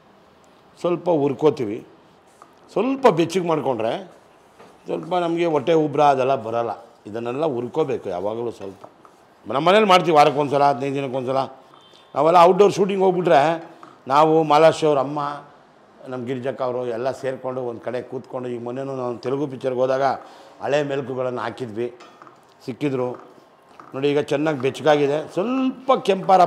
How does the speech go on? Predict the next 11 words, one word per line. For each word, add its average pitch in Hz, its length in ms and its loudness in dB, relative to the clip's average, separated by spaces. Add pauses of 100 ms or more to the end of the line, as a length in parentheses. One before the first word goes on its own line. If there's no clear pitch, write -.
ಬರುತ್ತೆ. 143 340 -4 (680)
ಅಷ್ಟರೊಳಗೆ 147 420 0
ಇವು 143 100 -2 (140)
ರವೆ 143 160 2 (100)
ಆಯಿತು 147 320 2
ಅಂತ 131 180 -6
ಅರ್ಥ. - 200 -4 (760)
ಇದನ್ನು 135 200 -4 (100)
ತೆಗೆಯುವುದು, 151 420 0 (1900)
ಒಂದು 147 140 -4 (100)
ತಟ್ಟೆಗೆ 139 360 -4